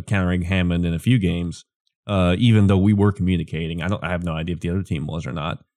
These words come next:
But even if they're communicating, if they don't know how to counter you, then you're just gonna kinda walk in there and do shit anyway.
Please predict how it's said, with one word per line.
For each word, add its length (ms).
But 140
even 260
if 140
they're 140
communicating, 640
if 140
they 220
don't 380
know 160
how 260
to 100
counter 360
you, 480
then 600
you're 160
just 200
gonna 220
kinda 240
walk 300
in 140
there 160
and 140
do 140
shit 200
anyway. 560